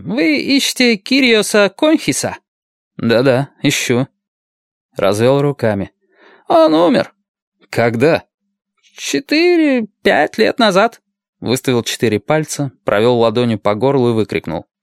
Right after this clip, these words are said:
"Капут!" Я внимательно поглядел на длинную, прислоненную к спинке стула палку,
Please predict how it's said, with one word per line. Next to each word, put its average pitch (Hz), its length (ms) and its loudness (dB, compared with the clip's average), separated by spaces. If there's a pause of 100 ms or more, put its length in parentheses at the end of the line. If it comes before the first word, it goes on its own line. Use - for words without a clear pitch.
"Капут!" - 580 -2 (800)
Я 117 240 2
внимательно 160 480 0
поглядел 151 460 -2
на 143 160 2
длинную, 147 580 0
прислоненную 135 640 0
к - 60 -10
спинке 139 360 -2
стула 143 300 -2
палку, - 500 -2